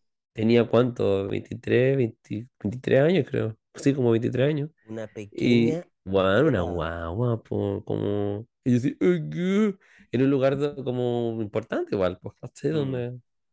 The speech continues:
Speaker 1: donde se mueve el país, básicamente.
Speaker 2: Ajá.
Speaker 1: Y yo así, "Ay, qué", y después de eso, pero, mm,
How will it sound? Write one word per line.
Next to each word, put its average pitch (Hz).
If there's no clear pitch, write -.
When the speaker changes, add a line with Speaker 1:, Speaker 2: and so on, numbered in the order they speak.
Speaker 1:
donde 127
se -
mueve 120
el 113
país, 117
básicamente. 107
Speaker 2:
Ajá. 127
Speaker 1:
Y 123
yo 127
así, 123
"Ay, 156
qué", 165
y 120
después 127
de 160
eso, 175
pero, 147
mm, 135